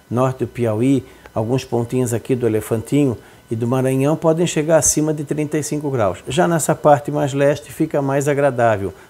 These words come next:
abaixo de trinta, aqui acima de trinta. Mesma coisa na quarta, é, o Elefantinho, a Paraíba, o Sertão,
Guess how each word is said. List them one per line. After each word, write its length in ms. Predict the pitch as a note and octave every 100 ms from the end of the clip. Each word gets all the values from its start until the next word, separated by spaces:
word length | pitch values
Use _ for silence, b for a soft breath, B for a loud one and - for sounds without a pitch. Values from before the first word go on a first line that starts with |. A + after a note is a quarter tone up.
| B
abaixo 400 | G#2+ G#2+ A#2+ -
de 80 | B2
trinta, 380 | A#2 G#2+ F#2 F2
aqui 260 | - B2
acima 360 | C3+ C3+ C3 C3+
de 120 | C3+
trinta. 440 | B2 G#2 F2+ - - B B B B
Mesma 320 | C3 D3 D3
coisa 300 | D3+ D#3 D#3
na 120 | D#3+ D#3
quarta, 500 | C3 A#2 - G2 F2 B B B - -
é, 240 | C3 A#2+ A#2
o 40 |
Elefantinho, 720 | A#2+ B2+ C3 A#2+ - C#3 C#3
a 60 | A2+
Paraíba, 580 | - A#2 A#2 B2+ C#3 A2
o 60 |
Sertão, 600 | - A#2 G2 - C3 C3